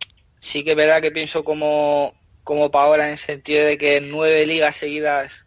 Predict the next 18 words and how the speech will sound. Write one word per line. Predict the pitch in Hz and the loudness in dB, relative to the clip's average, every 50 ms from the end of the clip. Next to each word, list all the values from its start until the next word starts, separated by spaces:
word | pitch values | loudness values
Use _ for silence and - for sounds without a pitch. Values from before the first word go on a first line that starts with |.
| _ _ _ - | _ _ _ -16
<laughs> | 208 160 220 226 - _ _ | -14 -12 -12 -14 -16 _ _
es | - 139 - 135 | -16 -8 -6 -4
algo | 139 139 | -4 -4
muy, | 139 143 147 143 143 139 139 135 131 127 | -6 -6 -6 -6 -6 -6 -6 -8 -10 -12
muy | 123 127 139 143 | -12 -8 -4 -2
difícil | 143 139 - 143 139 139 143 135 131 | -2 -2 -4 -6 -4 -2 -2 -2 0
de, | 131 127 127 127 123 120 - - | 2 2 2 2 0 -2 -6 -4
de | 135 135 | 0 0
igualar, | 135 131 135 123 127 135 139 143 139 | 2 4 4 4 4 4 2 2 0
y | 135 131 | 0 -2
más | 127 123 123 123 123 123 - - - - _ _ _ | -2 -2 -2 -2 -4 -8 -10 -14 -20 -20 _ _ _
estando | - 135 - - 131 127 135 139 135 | -12 -12 -6 -4 -4 -4 -4 -4 -2
el | 135 | 0
Barcelona | 131 131 127 - 139 139 135 135 139 135 135 135 131 127 123 | 0 0 0 0 0 0 0 0 0 0 0 0 -2 -2 -6
como | - - 139 131 131 127 | -6 -6 -6 -4 -4 -6
está, | - - - 139 160 185 - - - - - - - - - _ _ _ _ _ _ _ _ _ _ _ _ _ _ _ _ | -4 -2 0 0 0 0 -4 -10 -20 -20 -20 -20 -20 -20 -20 _ _ _ _ _ _ _ _ _ _ _ _ _ _ _ _
pero | - 143 143 139 143 | -2 0 2 2 2
también, | 139 147 135 135 135 139 143 143 147 147 147 151 151 151 151 151 147 143 143 139 135 131 131 123 - _ | 2 2 0 0 0 -2 -2 0 0 0 0 -2 -4 -6 -8 -10 -10 -10 -12 -12 -14 -16 -18 -20 -20 _